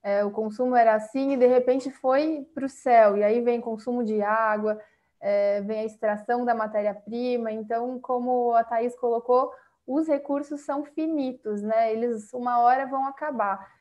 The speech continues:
Então, tanto pelo lado da extração quanto pelo lado da destinação, porque o espaço também é, é finito, os nossos lençóis freáticos precisam ser protegidos, o ar precisa ser protegido.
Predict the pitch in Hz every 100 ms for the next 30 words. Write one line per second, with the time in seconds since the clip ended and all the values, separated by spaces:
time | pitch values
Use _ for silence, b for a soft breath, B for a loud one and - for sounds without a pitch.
0 | _ - 233 226 277 269 311 311 302 277
1 | 254 240 233 233 240 - 233 220 - 240
2 | 254 285 247 247 247 247 247 247 240 240
3 | 233 226 220 214 208 262 349 - 269 240
4 | 254 254 247 247 226 220 - 254 302 381
5 | 294 262 247 233 226 214 208 202 208 214
6 | 208 220 277 285 285 285 b b b _
7 | 233 233 233 226 226 220 220 220 240 247
8 | 240 240 240 - 240 240 247 226 220 240
9 | - - 233 233 226 233 220 214 214 208
10 | 208 262 247 226 214 214 214 214 214 214
11 | 208 202 202 208 202 202 196 208 262 247
12 | 247